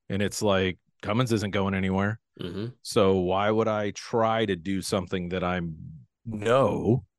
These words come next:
Speaker 1: is another barrier to entry and another set of problems?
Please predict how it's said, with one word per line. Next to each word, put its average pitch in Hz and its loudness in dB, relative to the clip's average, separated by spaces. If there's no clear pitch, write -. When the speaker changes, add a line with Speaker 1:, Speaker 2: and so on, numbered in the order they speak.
Speaker 1:
is 107 2
another 107 2
barrier 101 0
to 95 -2
entry 92 -4
and 90 0
another 87 -2
set - -2
of 76 -10
problems? 78 -6